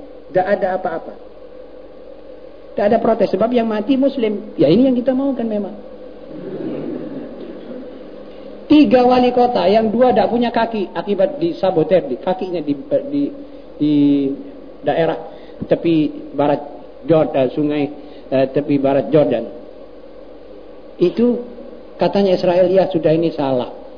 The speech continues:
Dunia bilang, "Ya, itu kesalahan, harap diselidiki betul-betul. Dan saya sanggup membayar kerugiannya." Cuma itu saja. Jadi ini, saudara-saudara, saudara bisa tahu, inikah keadilan?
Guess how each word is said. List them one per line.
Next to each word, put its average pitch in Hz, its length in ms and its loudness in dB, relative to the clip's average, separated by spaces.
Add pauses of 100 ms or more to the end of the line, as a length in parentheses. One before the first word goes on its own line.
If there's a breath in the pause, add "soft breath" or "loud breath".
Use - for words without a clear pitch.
(400)
Dunia 165 240 4
bilang, 165 240 2
"Ya, 170 80 6
itu 165 160 2
kesalahan, 147 640 0
harap 143 240 -2
diselidiki 147 480 -2
betul-betul. 143 640 2 (320 loud breath)
Dan 147 160 2
saya 160 160 4
sanggup 156 320 2
membayar 143 560 2
kerugiannya." 127 640 0 (1500)
Cuma 175 240 2
itu 170 160 -2
saja. - 400 -2 (1500)
Jadi 170 160 4
ini, 269 240 6
saudara-saudara, 202 480 4 (400 loud breath)
saudara 214 240 4
bisa 214 160 2
tahu, 247 240 2
inikah 269 480 4
keadilan? 214 480 2